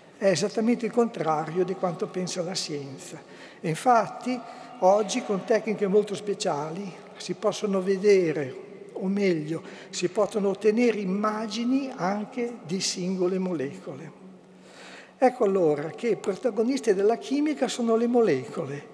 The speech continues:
oggetti piccolissimi, ma allo st-, nello stesso tempo sono oggetti tridimensionali che hanno composizione, dimensione, struttura, forma, e da queste loro caratteristiche derivano poi le proprietà che hanno sugli organismi.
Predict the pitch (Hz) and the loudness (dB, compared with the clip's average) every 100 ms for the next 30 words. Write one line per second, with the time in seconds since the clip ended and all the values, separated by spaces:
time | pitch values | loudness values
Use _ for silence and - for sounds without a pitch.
0 | - - - - - - - 185 165 254 | -20 -20 -20 -20 -20 -20 -6 -2 2 0
1 | 254 - 214 262 254 269 - - 285 285 | 0 -10 -4 -2 0 0 0 0 0 0
2 | 294 247 202 - 240 190 202 208 196 226 | 2 4 2 2 -4 -2 0 2 2 0
3 | 220 269 285 262 208 190 185 208 196 190 | 0 -2 -2 -2 -2 -2 0 0 0 -4
4 | - 202 190 190 185 190 208 240 254 254 | -4 -2 0 0 0 -2 0 2 2 2
5 | 254 233 - 202 190 180 196 180 180 180 | 0 -4 -2 -2 0 -2 -4 -2 -2 -4
6 | 180 269 262 220 175 180 180 - 254 240 | -6 -2 -2 0 -2 -4 -4 -6 -4 -4
7 | 180 - 170 156 - 247 240 180 - 254 | -4 -8 -10 -10 -8 -6 -4 -6 -4 2
8 | 233 240 208 202 180 - - - - - | 2 2 -2 -4 -6 -10 -18 -18 -8 0
9 | 196 208 254 - 269 269 240 - 214 220 | 2 2 0 0 2 4 4 2 0 0
10 | 220 277 254 254 208 294 269 208 214 233 | -2 -4 -4 -6 -4 -2 2 2 4 2
11 | 220 220 247 214 214 - 220 208 247 - | 0 0 2 2 2 0 0 2 2 2
12 | 185 180 180 156 196 180 160 180 175 151 | 2 2 2 0 0 2 2 2 -2 -4
13 | 131 143 - 156 | -6 -10 -12 -14